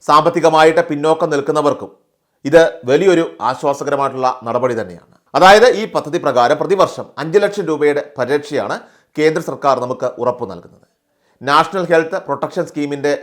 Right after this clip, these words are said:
പുതുക്കിയ രൂപമാണ് പ്രധാനമന്ത്രി ജൻ ആരോഗ്യ യോജന പദ്ധതി. ഇത് ലോകത്തിലെ തന്നെ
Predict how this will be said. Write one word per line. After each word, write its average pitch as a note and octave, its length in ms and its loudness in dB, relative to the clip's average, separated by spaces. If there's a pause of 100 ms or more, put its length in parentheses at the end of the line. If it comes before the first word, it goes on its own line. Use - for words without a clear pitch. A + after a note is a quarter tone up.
(140)
പുതുക്കിയ D#3+ 520 -2 (140)
രൂപമാണ് B2+ 440 -6 (420)
പ്രധാനമന്ത്രി E3 500 2 (440)
ജൻ D3+ 160 2 (380)
ആരോഗ്യ D#3+ 380 2
യോജന C3 220 -2 (260)
പദ്ധതി. G2 280 -10 (320)
ഇത് F#3+ 140 8 (360)
ലോകത്തിലെ G#3+ 340 4
തന്നെ G#3 160 4